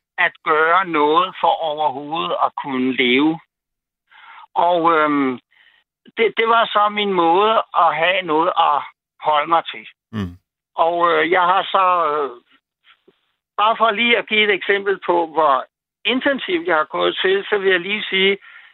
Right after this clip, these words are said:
Speaker 1: at jeg har, har fastet lange perioder for at opbygge min følsomhed. Øh, og, øh, øh, på vand, altså.
Speaker 2: Du har,
Speaker 1: Og, øh,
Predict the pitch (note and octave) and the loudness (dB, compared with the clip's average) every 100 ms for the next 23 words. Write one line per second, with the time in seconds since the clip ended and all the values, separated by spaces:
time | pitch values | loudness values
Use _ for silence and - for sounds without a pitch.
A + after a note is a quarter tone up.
0 | _ _ - E3+ - F3+ E3 C#3+ D3 B2+ | _ _ -4 -4 -2 0 0 2 0 0
1 | - _ _ - - D#3+ - - - - | -4 _ _ -20 -20 -20 -10 -8 -6 -4
2 | F#3 A3+ A#3 - A3 F3 F3+ A#3+ B3+ G#3+ | -2 -2 -4 -4 0 2 2 0 -2 0
3 | F#3+ F3 F3 F#3+ G#3+ A3 G#3 _ _ _ | 0 0 2 2 2 0 -4 _ _ _
4 | _ F#3 F3+ D#3+ F3 - G3+ F#3+ F#3 D#3+ | _ 2 2 4 0 0 -4 -4 -4 -10
5 | - D#3 E3 F#3+ D#3+ D3+ - - - _ | -6 -6 -6 -8 -8 -8 -10 -14 -18 _
6 | - - - - - F#3 E3 D#3 D3 C#3+ | -20 -20 -20 -20 -6 -2 2 2 2 2
7 | C3+ C3 B2 B2+ - - - _ _ _ | 2 0 0 -2 -6 -20 -20 _ _ _
8 | _ _ _ F3 E3+ E3 D#3+ C3 - D#3+ | _ _ _ -2 0 2 0 -2 -12 -6
9 | C#3+ C#3+ - - F3+ F3+ F#3+ E3+ D3+ D#3 | -6 -6 -6 -4 -2 -2 -4 -10 -6 -2
10 | D3 - C#3 A#2+ - _ _ _ _ B2 | -2 -6 -10 -12 -18 _ _ _ _ 0
11 | E3 D3+ D#3+ D3+ C3+ | 2 2 2 2 0